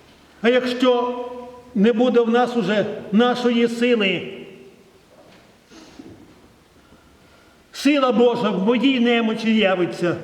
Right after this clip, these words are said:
як казав апостол Павло. І він знав, що таке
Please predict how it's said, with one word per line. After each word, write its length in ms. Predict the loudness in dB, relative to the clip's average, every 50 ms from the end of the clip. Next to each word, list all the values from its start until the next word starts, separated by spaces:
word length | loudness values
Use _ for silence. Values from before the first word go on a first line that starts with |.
| -14 -18 -20 -14 -6
як 160 | -4 -4 -2 0
казав 320 | 0 -2 0 0 0 0
апостол 460 | 0 -2 -2 -6 -4 -2 -2 -2 0
Павло. 560 | 0 0 2 2 2 0 -2 -4 -10 -14 -14 -16 -20 -20 -20 -20 -20 -20 -20 -20 -20 -20 _ -20 -20 -20 -20 -20 -20 -20 -20 -20 -20 -20 -20 -20 -20 -20 -20 -20 -20 -20 -20 -20 -20 -20 -20 -20 -20 -20 -20 -20 -20 -20 -20 -20 -20 -20 -20 -20 -20 -20 _ _ -20 _ _ _ -20 _ _ _ _ _ _ _ -20 -20 -20 -20 -20 -20 -20 _ _ -20 _ _ _ -2
І 60 | 0
він 260 | 0 0 0 0 -2
знав, 340 | 0 0 0 0 0 0 -2 -4
що 100 | -4 -2
таке 400 | -2 -2 -2 -2 -2 -2 -2